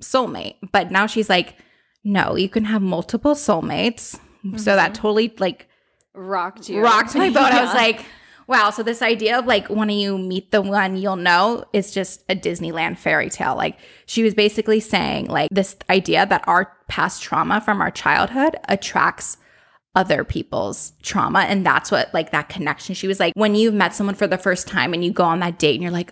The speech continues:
Speaker 1: 'Oh my God, I feel like I've known them forever.' Like,
Speaker 2: Right.
Speaker 1: I feel like I've known them my whole life. And we had, like, a five-hour conversation. Like, it was amazing." Like, the stuff that you're like,
Speaker 2: Yeah.
Speaker 1: "Oh,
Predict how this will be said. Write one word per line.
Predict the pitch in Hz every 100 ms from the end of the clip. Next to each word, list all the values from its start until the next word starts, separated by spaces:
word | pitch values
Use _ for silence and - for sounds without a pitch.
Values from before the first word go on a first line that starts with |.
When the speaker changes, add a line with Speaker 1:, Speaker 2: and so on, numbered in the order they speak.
| -
Speaker 1:
'Oh |
my | 214 214 208
God, | 196 190
I | 185
feel | 180 196
like | 185
I've | 180 175
known | 180 180 175
them | 175 170 - -
forever.' | - 151 - 165 170 - -
Like, | 165 170
Speaker 2:
Right. | 165 170 165 -
Speaker 1:
I | -
feel | 190
like | 196 196
I've | 190
known | 190
them | 185
my | 180
whole | 175 185 165
life. | 233 262 247
And | 202
we | 185
had, | 190 175
like, | 156 143 - - - 185
a |
five-hour | - 220 202 180 165
conversation. | - 190 180 - - 285 247 214
Like, | 180
it | 180
was | 175
amazing." | 175 196 185 156
Like, | 165 - -
the | 220
stuff | 269 262
that | 233
you're | 196
like, | 185 180
Speaker 2:
Yeah. |
Speaker 1:
"Oh, | 220 185